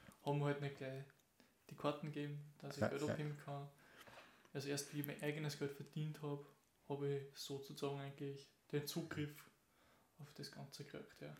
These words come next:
Speaker 2: Ich glaub, bei mir hat's auch nämlich mit dem ersten Praktikum angefangen.
Speaker 1: Ich mein, was tust du
Speaker 2: Ja.
Speaker 1: vorher mit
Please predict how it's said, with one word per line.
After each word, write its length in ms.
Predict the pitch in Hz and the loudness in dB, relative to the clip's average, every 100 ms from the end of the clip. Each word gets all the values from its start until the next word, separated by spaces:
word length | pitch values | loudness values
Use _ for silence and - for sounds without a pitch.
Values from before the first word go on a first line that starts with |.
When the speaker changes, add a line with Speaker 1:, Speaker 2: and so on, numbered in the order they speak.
| - - - - - - _ - | -14 -18 -20 -20 -20 -20 _ -8
Speaker 2:
Ich 80 | - | -6
glaub, 180 | - | 4
bei 100 | - | 10
mir 220 | 101 104 113 | 12 12 12
hat's 140 | - | 12
auch 140 | 90 95 | 10 12
nämlich 360 | 110 117 110 | 12 12 10
mit 160 | 107 104 | 6 8
dem 160 | 107 | 6
ersten 400 | - 92 101 110 | 8 6 6 2
Praktikum 540 | - 82 - 92 92 90 | 6 4 4 2 4 4
angefangen. 380 | 87 - 95 92 - - _ _ _ _ _ _ _ _ _ _ _ _ - - _ - _ - - - - | 2 0 -2 -2 -10 -20 _ _ _ _ _ _ _ _ _ _ _ _ -20 -20 _ -20 _ -20 -20 -20 -8
Speaker 1:
Ich 60 | 143 | 0
mein, 160 | 135 143 | 2 2
was 140 | - | 2
tust 280 | 151 151 - | 2 2 0
du 60 | |
Speaker 2:
Ja. 80 | 98 | 2
Speaker 1:
vorher 220 | 90 139 | 6 6
mit 260 | 139 143 139 | 6 2 0